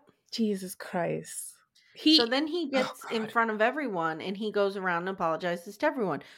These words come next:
Speaker 1: Yeah.
Speaker 2: "Kristen, I'm sorry I called you fake." Um, uh, what's her name? Stasha.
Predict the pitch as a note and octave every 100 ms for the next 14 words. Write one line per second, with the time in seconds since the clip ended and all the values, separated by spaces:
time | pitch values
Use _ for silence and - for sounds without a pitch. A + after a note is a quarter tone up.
0 | - A#3 D#4 E4+ D#4 B3 A3 A#3 B3 D4+
1 | D#4 D4+ D4 - C#4+ C#4 B3+ - - B3+
2 | G#3 E3 - - - _ _ - G#3+ G#3+
3 | G#3 G#3 _ _ _ _ _ _ - F3
4 | - - E3+ _ F#3+ F#3 - C3 G#2 E3+
5 | _ _ - C4+ B3 B3 C#3